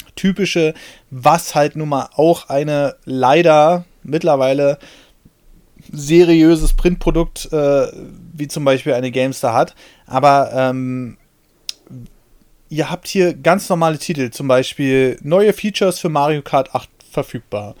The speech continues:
Die achtziger leben in Super Smash Bros. Und ist das so ein Ding, was ihr für euch selbst verfolgt? Oder, ähm, sagt ihr einfach, das wollen wir einfach nicht? Oder wie sieht das aus da?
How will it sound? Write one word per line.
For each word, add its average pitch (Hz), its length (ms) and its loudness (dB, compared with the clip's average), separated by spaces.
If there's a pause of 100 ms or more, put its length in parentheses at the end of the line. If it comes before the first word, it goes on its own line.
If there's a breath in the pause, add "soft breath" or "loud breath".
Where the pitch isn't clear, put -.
(580 soft breath)
Die 151 100 2
achtziger 170 440 4
leben 151 320 0
in 156 100 -4
Super 151 240 -2
Smash - 340 -8
Bros. 113 240 -6 (220 loud breath)
Und 156 240 -4
ist - 200 -6
das - 220 0 (400)
so 156 220 -2
ein 135 160 -6 (480)
Ding, 127 280 -6
was 196 240 0
ihr 139 360 -2 (200)
für - 280 -8
euch 123 240 -8
selbst - 420 -10
verfolgt? 202 840 -6
Oder, 165 640 0
ähm, 156 800 -8 (340)
sagt 147 480 -4
ihr 120 120 -8
einfach, 147 480 -8 (260)
das 139 380 -8
wollen 156 300 4
wir 240 120 -2
einfach 208 380 -4
nicht? 202 240 -8
Oder 151 220 -2 (220)
wie 143 340 -14
sieht 151 160 -14
das 127 180 -6
aus 123 300 -20
da? - 120 -18